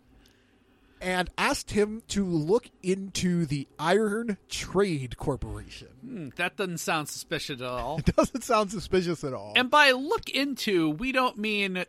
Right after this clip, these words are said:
Speaker 2: do investigative journalism or stake out. We mean
Speaker 1: No.
Speaker 2: break into the building and rob them.
Speaker 1: Yes, break in and steal their things.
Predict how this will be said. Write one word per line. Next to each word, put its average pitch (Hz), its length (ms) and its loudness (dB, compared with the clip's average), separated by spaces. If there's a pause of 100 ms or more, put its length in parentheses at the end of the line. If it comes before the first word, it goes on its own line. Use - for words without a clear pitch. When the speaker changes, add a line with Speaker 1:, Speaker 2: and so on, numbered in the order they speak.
(140)
Speaker 2:
do 202 240 0
investigative 170 880 0
journalism 156 720 0
or 147 140 -4
stake 160 420 -2
out. 143 320 2
We 202 240 -4
mean 190 400 0
Speaker 1:
No. 165 280 6
Speaker 2:
break 269 520 0
into 214 380 2
the 170 120 -2
building 160 640 2
and 143 320 -2
rob 131 320 -2
them. - 460 -10 (320)
Speaker 1:
Yes, 208 320 2
break 254 400 4
in 269 140 4
and 185 160 4
steal 175 360 2
their 147 200 2
things. - 720 -14